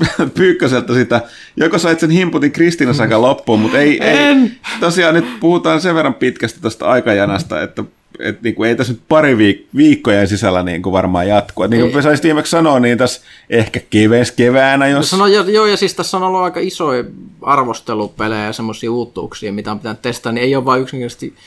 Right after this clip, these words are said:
Speaker 2: Crusader Kings on kuitenkin semmoinen niinku aikasyöppö aika
Speaker 1: Niin.
Speaker 2: pitkälle,
Speaker 1: Plus,
Speaker 2: niin
Speaker 1: kun samoin tekijältä nyt,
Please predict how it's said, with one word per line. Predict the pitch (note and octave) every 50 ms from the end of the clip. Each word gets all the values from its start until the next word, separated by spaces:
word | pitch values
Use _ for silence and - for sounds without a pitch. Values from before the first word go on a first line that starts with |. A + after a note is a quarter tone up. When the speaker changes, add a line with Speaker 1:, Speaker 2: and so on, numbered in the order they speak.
| - _ _ _ _ - - - -
Speaker 2:
Crusader | D#3+ E3 E3+ F#3 F3 D#3+ D#3+ D3
Kings | D3 E3 D#3 C#3+ -
on | D3 C3
kuitenkin | B2+ D#3+ D#3+ D#3+ C#3+ C#3+
semmoinen | - - C#3 C3+ C3+ C3+ C3+
niinku | C3+ C3 B2+ B2
aikasyöppö | C3 C#3 C3 B2 - G2+ - - - D#2 - - - - F#2+
aika | - - F#2+ - - G2+ A#2
Speaker 1:
Niin. | A#2 G2 F2 -
Speaker 2:
pitkälle, | G#2 F#2+ - - A2 G#2 G#2+
Speaker 1:
Plus, | A#2+ A#2+ A#2+ A#2 A2 A#2+
Speaker 2:
niin | B2 C3+
Speaker 1:
kun | - A#2 G#2+ -
samoin | - B2+ A#2 A#2+ A#2 A2+
tekijältä | - C3+ B2+ A#2+ - B2 A2 G#2 G#2 G2+ A2 G#2+
nyt, | G#2+ G#2